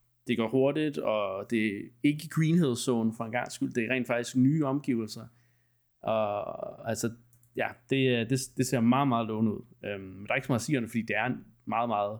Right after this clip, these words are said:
klassisk Sonic, men det fede ved det er så, at der er, øh,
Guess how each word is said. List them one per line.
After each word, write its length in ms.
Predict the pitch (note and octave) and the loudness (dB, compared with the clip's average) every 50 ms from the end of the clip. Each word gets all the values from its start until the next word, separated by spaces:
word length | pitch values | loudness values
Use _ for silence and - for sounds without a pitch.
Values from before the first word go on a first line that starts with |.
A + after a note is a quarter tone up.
| - - | -10 -6
klassisk 320 | - B2 A#2+ A2+ A#2 - | -2 -2 -2 -2 -2 -4
Sonic, 240 | - A#2+ B2 C#3+ C3+ C3+ | -4 -2 -2 0 0 0
men 180 | B2 A2 A#2+ - | 0 0 0 0
det 120 | - B2 A#2+ - | -2 -2 0 0
fede 200 | D#3 D#3+ F#3 F#3+ | 2 2 2 2
ved 80 | D#3 A#2+ | 0 0
det 100 | A#2 A2 | -2 -2
er 120 | A2 A#2 | -2 -2
så, 180 | - - B2 A2 | -4 -4 -4 -4
at 180 | A2+ - - | -4 -4 -4
der 60 | A#2 | -4
er, 400 | A2 - - G#2 G2 G2 G2 - _ _ _ _ _ _ _ _ _ _ _ _ _ _ _ - | -4 -2 -2 -4 -4 -6 -10 -14 _ _ _ _ _ _ _ _ _ _ _ _ _ _ _ -6
øh, 340 | - A2 G#2 G2+ G2+ G2 G2 | -4 -2 -2 0 -2 -2 -4